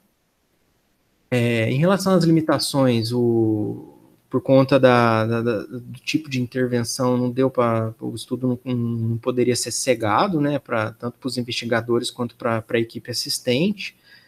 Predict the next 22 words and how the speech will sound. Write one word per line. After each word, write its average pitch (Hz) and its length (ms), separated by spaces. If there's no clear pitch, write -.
É, 117 640
o 139 80
estudo 165 280
ele 160 100
foi 156 160
interrompido 147 520
precocemente, 147 1120
portanto, 135 380
ele 135 140
ficou 131 380
underpower 135 560
pra 135 200
avaliar, 117 1000
é, 110 560
diferença 123 540
de 117 80
mortalidade 113 760
entre 113 180
os 120 100
dois 117 240
grupos. 156 560
É, 120 800